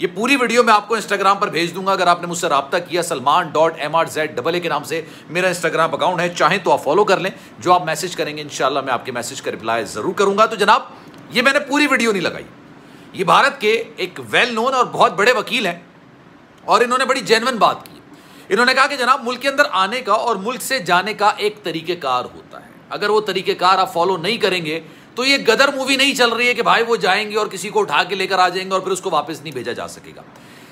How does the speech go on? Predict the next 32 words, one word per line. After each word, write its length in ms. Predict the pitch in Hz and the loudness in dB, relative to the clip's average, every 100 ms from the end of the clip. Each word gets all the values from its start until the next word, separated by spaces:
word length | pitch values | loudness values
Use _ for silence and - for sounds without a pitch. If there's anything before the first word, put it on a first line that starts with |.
| - | -10
सीमा 380 | - 226 247 285 | -4 -2 2 2
सचिन 480 | 254 - 262 262 262 170 | 2 -2 -2 -2 -2 -2
अगर 220 | 175 254 | 2 2
पाकिस्तान 600 | 254 185 202 - 226 226 | 4 2 0 2 4 6
वापस 400 | 196 190 220 - | 4 4 -2 -6
नहीं 220 | 180 214 | -6 -4
जाती 360 | 196 180 170 175 | 2 2 2 -6
हैं 120 | 190 | -6
तो 100 | 196 | -6
उनके 200 | 175 175 | -8 -6
पास 220 | 175 180 175 | 0 0 0
जाने 260 | 165 170 | -4 -6
के 100 | 175 | -8
लिए 180 | 180 170 | -6 -6
एक 100 | 147 | -6
ही 80 | 175 | -8
ठिकाना 360 | 156 151 143 160 | -8 -4 -4 -2
है 60 | 170 | -2
और 140 | 170 | -2
वो 140 | 123 120 | -4 -6
है 180 | 127 104 | -6 -8
जेल 240 | 110 165 | -10 -10
का, 160 | - 82 - - - | -10 -14 -18 -8 0
और 140 | 175 | 0
जेल 220 | 170 170 | 2 0
उनको 220 | 170 160 139 | 0 -4 -4
जाना 220 | 131 170 | -2 -2
पड़ेगा। 320 | 165 160 180 180 | -2 -2 0 2
ऐसा 220 | 202 208 254 | 2 2 2
नहीं 200 | 220 302 | 0 -4
हो 100 | 254 | -4
सकता 300 | 214 - | -4 2